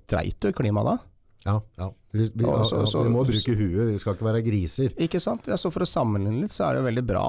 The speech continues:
Speaker 1: at vi resirkulerer plast og sånne ting
Speaker 2: Så
Speaker 1: nå.
Speaker 2: klart, så
Speaker 1: Ja,
Speaker 2: klart, så
Speaker 1: ikke sant?
Speaker 2: klart.
Speaker 1: Så det er, det er en sånn, men, men det er klart, eh, jeg ser jo folk som er nærmest krakilske, for de opplever så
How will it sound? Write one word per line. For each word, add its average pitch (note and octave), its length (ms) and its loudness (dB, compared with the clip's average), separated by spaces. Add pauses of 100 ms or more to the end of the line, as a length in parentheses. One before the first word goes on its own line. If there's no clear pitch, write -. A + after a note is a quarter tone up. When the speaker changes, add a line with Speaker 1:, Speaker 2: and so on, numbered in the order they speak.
Speaker 1:
at - 100 -20
vi D#3+ 160 0
resirkulerer G#2+ 560 -2
plast - 320 -4
og A#2 80 0
sånne G#2+ 160 0
ting C3 160 0
Speaker 2:
Så D3+ 80 2
Speaker 1:
nå. C#4 80 0
Speaker 2:
klart, C3+ 240 -2
så C#3 80 -4
Speaker 1:
Ja, - 140 0
Speaker 2:
klart, A3 160 -4
så - 60 -20
Speaker 1:
ikke - 120 -12
sant? - 80 -2
Speaker 2:
klart. F3 100 -6
Speaker 1:
Så - 60 -4
det F#3+ 140 0
er, D#3 160 0
det D3 100 0
er D3 140 0
en D#3 180 -4
sånn, A#2+ 200 -2 (420)
men, - 160 0
men E3 100 0
det F3+ 80 2
er F3 80 -4
klart, E3 240 0
eh, E3 920 -2 (260)
jeg - 140 0
ser C#3+ 180 0
jo F#3 60 -4
folk - 320 -2
som D3 220 -2 (920)
er B2 240 0
nærmest A2+ 320 0
krakilske, A2+ 880 -4
for D#3 160 -6
de - 80 -6
opplever A2 720 -4
så - 160 -8